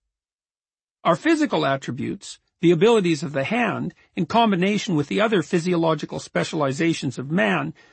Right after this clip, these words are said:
define who we are and enable us to endlessly elicit new properties from previously stable and predictable elements of experience. The object,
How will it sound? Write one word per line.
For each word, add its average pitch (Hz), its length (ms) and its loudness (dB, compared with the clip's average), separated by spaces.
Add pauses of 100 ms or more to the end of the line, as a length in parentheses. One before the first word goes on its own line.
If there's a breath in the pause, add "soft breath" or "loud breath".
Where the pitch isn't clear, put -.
(160 soft breath)
define 254 480 2
who 247 240 4
we 240 200 2
are 160 400 2 (260)
and 175 120 2
enable 196 420 4
us 185 160 0
to - 160 -6
endlessly 233 680 -2
elicit 185 540 -2
new 196 260 2
properties 175 680 -2 (200 soft breath)
from 165 180 -2
previously 185 600 0
stable 175 500 0
and 160 180 -4
predictable 170 540 -2
elements 175 460 0
of 139 100 -4
experience. 165 800 -2 (1160)
The 165 100 0
object, 190 720 0